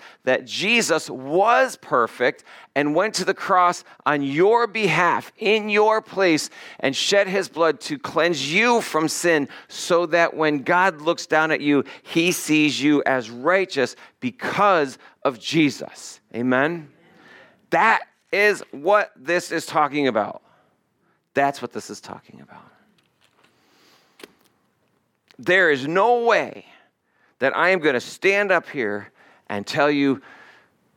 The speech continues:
"God loves you just the way you are." He does love you.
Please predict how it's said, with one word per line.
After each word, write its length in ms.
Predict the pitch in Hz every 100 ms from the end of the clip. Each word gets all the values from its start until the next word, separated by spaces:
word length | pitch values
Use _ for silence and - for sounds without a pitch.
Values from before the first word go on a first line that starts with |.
| _ _
"God 300 | - 135 147
loves 360 | 131 135 131 113
you 280 | 135 131 107 _ _ _ _ _ _ -
just 420 | - 165 160 -
the 60 | 160
way 300 | - - 123
you 200 | 123 113
are." 160 | 101 - -
He 140 | -
does 300 | 131 117 113
love 180 | 101 92
you. 160 | 98